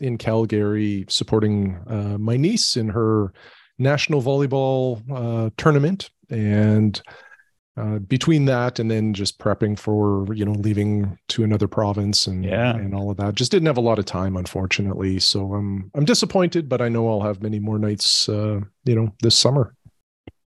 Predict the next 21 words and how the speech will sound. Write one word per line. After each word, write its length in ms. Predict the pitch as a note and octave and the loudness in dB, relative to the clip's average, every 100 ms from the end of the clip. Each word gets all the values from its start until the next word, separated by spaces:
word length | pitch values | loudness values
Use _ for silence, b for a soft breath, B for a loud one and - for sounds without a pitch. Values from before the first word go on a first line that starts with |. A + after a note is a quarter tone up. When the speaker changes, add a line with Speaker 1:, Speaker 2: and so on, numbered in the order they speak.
| - | 0
Speaker 2:
Yeah, 120 | C3+ | 2
I'm 80 | C#3 | 2
feeling 320 | - C#3+ C3 | 2 2 2
that 120 | A2 | 2
a 60 | G#2 | 0
little 200 | G2 G2+ | 0 -2
bit. 160 | G#2 G#2+ | 2 2
I 120 | A2 | 2
get 160 | G#2 | 0
out 240 | G2 F#2 - _ | -2 -2 -6 _
a 80 | - | -4
bit, 400 | G#2+ E3 D#3 - - | 4 6 6 2 -2
but 220 | G2+ G2 | 0 0
not 280 | G2+ F#2+ F2+ | 2 2 2
as 280 | - F#2+ F#2 | 0 -4 0
much 320 | F#2 F#2+ - | 0 0 -2
as 420 | - G2 F2+ F#2+ - | -2 0 0 -2 -2
I 160 | F#2+ | 0
would 180 | F2+ F2+ | 2 0
otherwise, 520 | - F2+ F2+ E2+ F2 | 0 0 2 0 0
'cause 340 | - F2 E2+ | 0 0 0